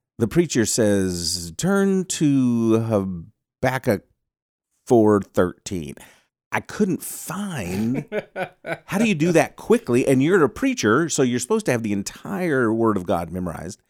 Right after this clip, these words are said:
Speaker 2: You opened up
Speaker 1: Oh,
Speaker 2: to
Speaker 1: yeah.
Speaker 2: Job.
Speaker 1: So I turned, I, you know, I flipped it open, and I went, like,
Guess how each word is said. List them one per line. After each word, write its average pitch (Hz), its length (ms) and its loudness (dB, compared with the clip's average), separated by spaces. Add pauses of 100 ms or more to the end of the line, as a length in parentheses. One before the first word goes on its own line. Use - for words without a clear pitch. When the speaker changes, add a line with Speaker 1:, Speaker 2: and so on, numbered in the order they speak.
Speaker 2:
You 165 380 -4
opened 160 420 -2
up 117 340 -4
Speaker 1:
Oh, 220 100 6
Speaker 2:
to 190 60 6
Speaker 1:
yeah. 233 160 6
Speaker 2:
Job. 120 460 0
Speaker 1:
So - 160 4
I 139 100 6
turned, 190 400 0
I, 135 60 4
you 131 100 4
know, 127 80 6
I - 20 4
flipped 175 300 0
it 202 80 0
open, 143 240 4
and 135 100 2
I 120 60 4
went, 127 320 2
like, 113 300 0